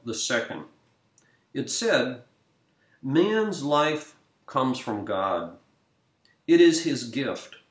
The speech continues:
his image and imprint,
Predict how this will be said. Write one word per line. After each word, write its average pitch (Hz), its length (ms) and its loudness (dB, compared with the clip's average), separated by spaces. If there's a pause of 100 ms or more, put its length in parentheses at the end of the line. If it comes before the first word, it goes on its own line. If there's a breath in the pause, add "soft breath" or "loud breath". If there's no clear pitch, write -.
(560)
his - 360 -2
image 139 640 0
and 123 180 -2
imprint, 127 680 -6